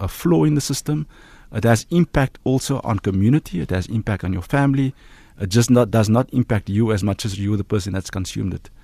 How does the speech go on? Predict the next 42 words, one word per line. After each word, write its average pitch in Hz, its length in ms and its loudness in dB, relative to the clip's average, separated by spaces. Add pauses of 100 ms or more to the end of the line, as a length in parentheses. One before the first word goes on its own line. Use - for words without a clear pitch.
(280)
The 113 100 2
message 123 320 6
that 123 140 2
goes 104 280 2
out 120 220 -2
there 107 200 0
is 101 140 -4
that, 104 160 -4
I 104 40 -2
mean, 101 180 -2
it, 95 120 -4 (300)
it 110 180 -6
tarnishes 135 500 2
the 123 140 -8
image 110 460 0
of 95 260 -6 (260)
those 110 520 2 (260)
that, 101 260 -2
uh, 104 180 -2 (160)
of 101 140 0
your 104 100 4
loved 95 260 0
ones 95 280 0
that 90 180 -4
are, 90 160 -4
are, 90 180 -8 (100)
are 98 200 -8
closely 110 300 0
associated 135 580 -2
with 131 120 -4
you. 139 200 -2 (480)
And, 110 280 0
uh, 110 240 0
and 113 160 -2
I 113 40 2
think 131 220 2
that 110 240 0
you 113 60 0
cannot 120 280 2
just - 320 -4 (160)
wish 110 220 2
away. 90 300 -2